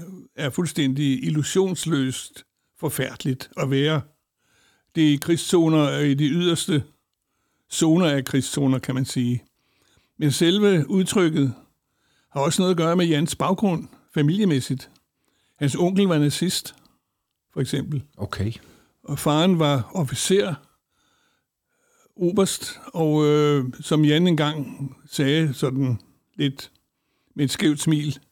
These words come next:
Speaker 1: "Den eneste grund til, at min far ikke kom med i Frikorps Danmark, det var, at han havde brækket anklen den dag."
Speaker 2: Uha.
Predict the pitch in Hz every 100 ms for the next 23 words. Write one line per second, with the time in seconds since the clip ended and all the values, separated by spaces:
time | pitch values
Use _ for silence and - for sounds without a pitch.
0 | _ _ _ _ _ 156 151 175 - 160
1 | 160 160 160 151 151 143 139 139 139 156
2 | - 156 143 143 - 139 139 123 - 117
3 | 131 120 151 143 143 135 135 131 127 131
4 | 156 139 135 151 143 127 120 127 127 131
5 | _ _ _ _ _ _ _ _ _ -
6 | 110 80 82